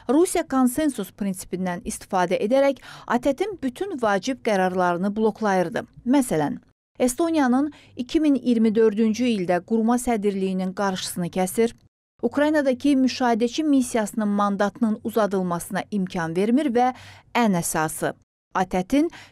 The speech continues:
yüz otuz səkkiz milyon dollarlıq büdcəsini qəbul olunmağı qoymurdu. Nəticədə A T T faktiki iflic olub və fəaliyyət göstərə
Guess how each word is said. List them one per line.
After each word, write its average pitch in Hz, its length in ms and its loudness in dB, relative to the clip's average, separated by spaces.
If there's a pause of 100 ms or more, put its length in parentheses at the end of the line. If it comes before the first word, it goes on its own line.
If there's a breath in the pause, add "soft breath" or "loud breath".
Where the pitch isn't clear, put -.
yüz 233 300 2
otuz 220 200 -6
səkkiz 240 440 -2
milyon 226 420 2
dollarlıq 185 580 0
büdcəsini 196 560 0
qəbul 208 380 2
olunmağı 196 360 -2
qoymurdu. 170 540 0 (440)
Nəticədə 269 600 2 (320 loud breath)
A 262 180 0
T 339 160 -2
T 294 140 -16
faktiki - 480 -6
iflic 226 480 0
olub 285 240 0
və 247 160 2 (320 loud breath)
fəaliyyət 170 400 -2
göstərə 247 320 0